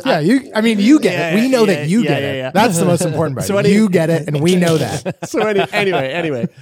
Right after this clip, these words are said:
Speaker 2: uh, we love the folks at Capo, and, and as a part of this event, we put together a little trivia game for them. And, um,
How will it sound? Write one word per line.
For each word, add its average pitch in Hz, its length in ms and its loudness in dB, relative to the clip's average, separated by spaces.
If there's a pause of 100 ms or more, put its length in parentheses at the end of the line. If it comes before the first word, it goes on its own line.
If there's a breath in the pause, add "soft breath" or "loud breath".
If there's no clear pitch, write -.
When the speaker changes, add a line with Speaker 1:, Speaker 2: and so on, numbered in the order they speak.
(160 loud breath)
Speaker 2:
uh, 151 240 -2
we 180 120 -2
love 214 280 -2
the 220 80 -6
folks 190 320 -4
at 160 100 -6
Capo, 117 520 -6
and, 131 300 -6
and 135 420 -4
as 139 160 -6
a 135 60 -8
part 160 180 -4
of 165 60 -4
this 147 160 -8
event, 127 240 -6
we 123 80 -8
put 113 100 -6
together 135 300 -4
a 123 40 -6
little 113 180 -8
trivia 123 460 -8
game 98 360 -12
for 101 240 -12
them. 92 340 -12
And, 113 380 -8
um, 104 420 -10